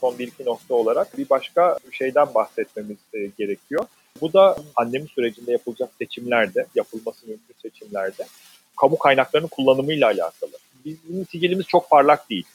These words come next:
Özellikle gene son yirmi yılda, belki de hatta otuz yıldan falan itibaren diyebiliriz. İktidarlar, hatta devlet kaynakları da,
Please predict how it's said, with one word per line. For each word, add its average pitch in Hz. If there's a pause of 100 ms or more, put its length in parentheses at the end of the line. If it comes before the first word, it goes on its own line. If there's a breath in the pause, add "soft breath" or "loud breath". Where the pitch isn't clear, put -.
(140)
Özellikle 123
gene 117
son 113
yirmi 117
yılda, 104
belki 113
de 113
hatta 110
otuz 110
yıldan 104 (120)
falan 110
itibaren 98 (100)
diyebiliriz. 110 (140)
İktidarlar, 147 (160)
hatta 135
devlet 127
kaynakları 101
da, -